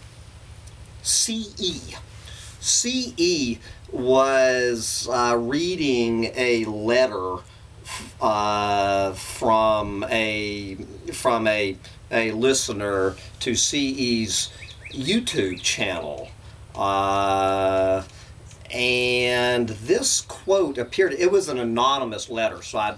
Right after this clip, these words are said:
I don't have any idea, uh, who the person was who, uh, who wrote this letter.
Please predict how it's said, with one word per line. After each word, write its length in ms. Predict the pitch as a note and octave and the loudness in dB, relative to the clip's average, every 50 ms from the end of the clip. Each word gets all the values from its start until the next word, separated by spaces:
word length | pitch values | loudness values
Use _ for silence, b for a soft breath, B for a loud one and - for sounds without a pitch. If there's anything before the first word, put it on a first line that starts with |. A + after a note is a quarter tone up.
| - | -4
I 120 | - B2+ B2+ | -4 -4 0
don't 280 | B2+ D3 D3+ C#3 - - - - - | 0 2 0 0 -2 -4 -16 -12 -6
have 220 | - C#3 B2+ A#2+ | -2 -2 -2 -2
any 220 | B2+ C3+ C#3+ C3 A#2+ | -2 -2 0 0 0
idea, 560 | A2 A2 G2+ - - B2 A#2+ G#2 G2+ G#2+ G#2 - B B B B B B | 0 0 -2 -2 -2 -2 -2 -2 -2 -4 -6 -8 B B B B B B
uh, 300 | - A2+ A2+ A2+ A2 A2 | -2 2 4 4 4 4
who 360 | G#2+ A2 C#3 C3+ C#3 C#3 C#3 C3 | 2 2 2 2 2 2 2 4
the 220 | A#2+ B2 A#2+ A#2+ | 6 6 6 4
person 580 | A#2+ - C#3 C#3 C3+ B2+ - - A#2 A2+ A2 G#2+ | 4 2 2 2 2 2 0 -2 -2 -2 2 2
was 600 | B2 C3 C3+ C3 A#2 A2+ A2 G#2 F#2+ - - - B B B B B B - - - | 4 4 4 4 4 2 0 -2 -4 -8 -8 -10 B B B B B B -16 -10 -2
who, 360 | - C3+ C3+ C3+ C3 A#2+ A#2 | 2 4 4 4 4 4 4
uh, 1000 | A#2 A#2 A#2 A#2 A#2 A#2 A2+ A2+ A2+ A2+ A2+ A2 A2 A2 A2 A2 A2 A2 A2 - | 4 4 4 4 2 2 2 2 2 2 2 4 4 6 6 6 4 4 2 -2
who 160 | - D3 C#3+ A#2+ | -4 -4 -2 -2
wrote 400 | A2 A2 C3+ D#3+ G3 A3 - - | 0 4 4 4 4 2 0 -6
this 280 | - G#2 G2+ F#2+ - - | -8 -6 -6 -4 -4 -4
letter. 360 | A2+ G2 F#2 D#2 D2+ - | -4 -4 -6 -6 -6 -10